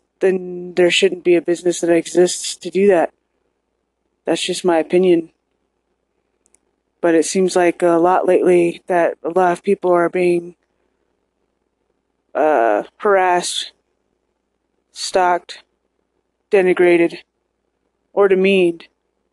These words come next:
due to the fact that they went to actually seek help from a therapist or a psychologist or a psychiatrist or a counselor. Um,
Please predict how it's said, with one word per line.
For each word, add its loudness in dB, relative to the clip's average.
due 0
to 4
the 4
fact -2
that 0
they 4
went 0
to 2
actually 2
seek -2
help -2
from -4
a 2
therapist 0
or 2
a -2
psychologist -2
or -8
a -14
psychiatrist -6
or 0
a 0
counselor. -4
Um, -2